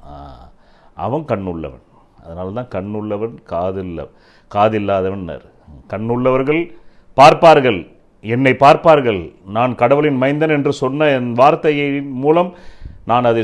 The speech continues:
சொல்லும்போது எவ்வளவு பரவசத்தை அனுபவித்தேன் என்பதை அவர்கள் பார்த்து தெரிந்து கொள்வார்கள். அதேபோல் இந்த ஜோதிடத்தை பற்றி நான் பேசும்போது எவ்வளவு பரவசம் அடைகிறேன் என்பதை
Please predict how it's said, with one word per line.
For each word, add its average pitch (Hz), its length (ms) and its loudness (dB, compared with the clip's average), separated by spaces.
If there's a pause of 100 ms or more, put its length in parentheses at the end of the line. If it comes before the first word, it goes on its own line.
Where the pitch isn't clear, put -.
(120)
சொல்லும்போது 151 560 -2
எவ்வளவு 139 320 0 (100)
பரவசத்தை 160 560 2
அனுபவித்தேன் 147 560 0
என்பதை 147 260 0 (140)
அவர்கள் 110 340 -6
பார்த்து 151 280 0
தெரிந்து 120 300 -4
கொள்வார்கள். 87 520 -6 (320)
அதேபோல் 127 640 0 (720)
இந்த 92 160 -6
ஜோதிடத்தை 113 640 -4
பற்றி 104 300 -10
நான் 107 220 -8
பேசும்போது 107 460 -8
எவ்வளவு 101 340 -4
பரவசம் 117 420 -4
அடைகிறேன் 110 400 -4
என்பதை 104 360 -6